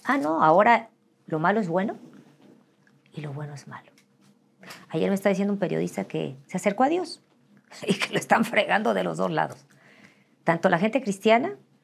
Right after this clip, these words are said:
como la gente no cristiana. Ay, cómo, así, ya te volviste hasta como Yuri. <laughs> Sí, yo soy la loca.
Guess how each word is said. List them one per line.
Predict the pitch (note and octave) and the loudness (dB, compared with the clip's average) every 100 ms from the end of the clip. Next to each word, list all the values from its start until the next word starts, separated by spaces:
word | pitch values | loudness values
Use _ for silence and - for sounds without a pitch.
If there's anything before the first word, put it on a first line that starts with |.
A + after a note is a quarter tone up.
| _ _ _ _ | _ _ _ _
como | - G3 | 0 4
la | E3+ | 4
gente | E3 G#3 G#3 | 2 2 2
no | G3 | 2
cristiana. | G3 - D3+ C#3 C#3 | -2 -4 -6 -6 -8
Ay, | C#3+ F#3 A3+ A3+ | -2 2 2 4
cómo, | A3+ A3 G3+ G3+ | 4 4 0 -4
así, | - - _ | -10 -14 _
ya | A#3 | 0
te | A#3+ | 2
volviste | A3+ F#3+ G#3+ B3 | 2 0 -2 -4
hasta | A#3+ | -6
como | G3 E3 | -6 -6
Yuri. | C#3 F3 F#3+ D#3+ - - | -4 -4 -4 -6 -14 4
<laughs> | B4+ - - - D4 - - C4 - - G3 - G3+ - - - | 8 10 8 8 8 8 8 6 8 6 6 6 4 -2 -16 -4
Sí, | A3 | -2
yo | |
soy | G3+ A3+ | 2 2
la | F#3+ | 2
loca. | G3 G3+ F#3+ - | 2 0 0 -2